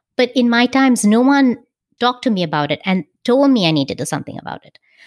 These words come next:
So right now, I learned about it or how to deal with it through the years. I have come to realize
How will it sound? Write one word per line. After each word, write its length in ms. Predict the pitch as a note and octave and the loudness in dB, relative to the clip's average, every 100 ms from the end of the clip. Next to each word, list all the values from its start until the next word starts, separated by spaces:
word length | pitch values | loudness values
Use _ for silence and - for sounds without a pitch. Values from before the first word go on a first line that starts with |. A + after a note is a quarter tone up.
| - _ | -20 _
So 360 | - B3 A#3 - | -4 -2 -2 -4
right 320 | G3+ G#3+ D4 | -4 -2 0
now, 400 | C4+ G#3 E3+ D#3 - _ _ - | 0 -2 -2 -4 -10 _ _ -4
I 100 | A3+ | -2
learned 420 | A3 B3+ D4 - - _ | 2 2 0 -6 -16 _
about 280 | A3 G#3 G3+ | -4 -2 0
it 160 | G#3+ _ _ _ | -2 _ _ _
or 120 | G#3+ | -4
how 180 | G3 G#3+ | -2 -2
to 120 | - | -2
deal 220 | F#3+ G#3+ G3+ | -2 -2 -2
with 160 | G3 | -4
it 140 | G3 - | -6 -8
through 200 | - F#3+ | -6 -2
the 100 | F3+ | -2
years. 580 | D#3 D#3+ A#3 A4 - - _ _ _ _ _ - | 0 0 0 0 -4 -6 _ _ _ _ _ -6
I 160 | C4 | -2
have 360 | D#4+ F4+ G4 - | -2 -4 -8 -4
come 580 | C4 B3 B3 B3 B3+ B3 _ _ _ _ | 0 2 2 2 0 -4 _ _ _ _
to 420 | - - B3+ A#3+ G#3+ | -6 -2 0 2 0
realize 920 | F#3+ G#3+ A3+ G3 E3+ E3 E3+ - - | 0 0 2 2 2 0 -2 -6 -10